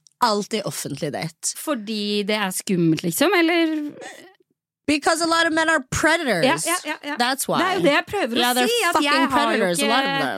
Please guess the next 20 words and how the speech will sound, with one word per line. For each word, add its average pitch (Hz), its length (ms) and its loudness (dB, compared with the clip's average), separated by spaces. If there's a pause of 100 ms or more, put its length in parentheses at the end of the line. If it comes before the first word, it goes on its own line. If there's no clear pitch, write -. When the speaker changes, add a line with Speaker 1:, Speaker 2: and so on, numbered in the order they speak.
Speaker 1:
them. 196 180 -6 (220)
Speaker 2:
Jeg 269 480 -4
har 254 160 -2
jo 214 140 -2
ikke 277 180 -6
den, 233 420 0
eh, 233 280 -2
at 240 100 -8
jeg 254 80 -6
klarer 247 160 -2
å 220 80 -6
tenke. 233 160 -2
Men 240 140 2
jeg, 240 260 0
men 247 180 0
det, 202 140 -2
eh, 208 540 0 (500)
når 226 140 4
jeg 208 80 2
har 214 100 -2